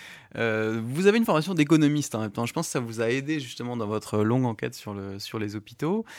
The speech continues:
Euh, est-ce que le, le, le, justement, il y a une opposition du monde médical à cette entrée de la, de, de la science économique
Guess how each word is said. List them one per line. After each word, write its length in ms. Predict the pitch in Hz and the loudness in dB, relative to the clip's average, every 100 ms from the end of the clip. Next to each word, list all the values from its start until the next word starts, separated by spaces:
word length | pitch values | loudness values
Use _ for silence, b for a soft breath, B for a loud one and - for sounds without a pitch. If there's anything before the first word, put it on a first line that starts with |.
| B B - | B B -10
Euh, 960 | 117 113 110 104 101 101 104 101 95 87 - - _ _ _ - | -4 -4 -2 -4 -4 -4 -6 -6 -8 -8 -12 -16 _ _ _ -4
est-ce 240 | - - | -4 -4
que 300 | - 214 220 | -2 0 2
le, 260 | 170 120 113 | 2 2 2
le, 260 | 117 113 | 0 0
le, 300 | 117 120 117 | 0 0 -2
justement, 460 | 117 139 - 160 190 | -4 -6 -2 0 2
il 60 | |
y 40 | 120 | 2
a 60 | |
une 140 | 120 156 | 4 4
opposition 720 | 156 175 147 156 - 170 160 | 4 2 0 -8 -6 -4 -4
du 120 | 120 | -2
monde 180 | 120 123 | -2 0
médical 640 | 117 117 175 190 214 - - | -2 -2 -2 0 0 -2 0
à 120 | 143 | -2
cette 300 | - 147 143 | -2 -6 -4
entrée 340 | 131 - 170 | -4 -4 -6
de 80 | 139 | -2
la, 140 | 113 | -2
de, 160 | 107 107 | -2 -4
de 100 | 104 | -4
la 80 | 107 | -2
science 400 | - 180 151 - | 2 2 2 -2
économique 640 | 110 110 107 104 - | -4 -4 -4 -6 -12